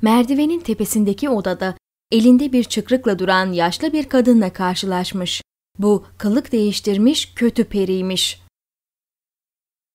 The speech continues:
"Ne yapıyorsun?" diye sormuş prenses. "Çıkrığı döndürüyorum. Gel sana göstereceğim." demiş kötü peri ve prenses elini uzattığında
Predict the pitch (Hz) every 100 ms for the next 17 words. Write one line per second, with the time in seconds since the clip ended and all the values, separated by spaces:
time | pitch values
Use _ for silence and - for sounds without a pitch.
0 | _ _ _ _ _ _ _ _ _ _
1 | _ _ - 285 427 - 302 233 - 220
2 | 196 - 214 208 - 208 196 196 - 202
3 | 190 - 180 - - _ _ - 294 294
4 | 330 311 254 208 185 175 131 85 - 220
5 | 285 381 - 330 339 311 294 - 302 277
6 | 294 277 226 - _ 208 202 196 - 208
7 | 202 208 208 190 147 - _ _ 202 208
8 | 226 226 220 240 233 - 202 196 254 330
9 | 254 208 202 - 196 139 98 254 311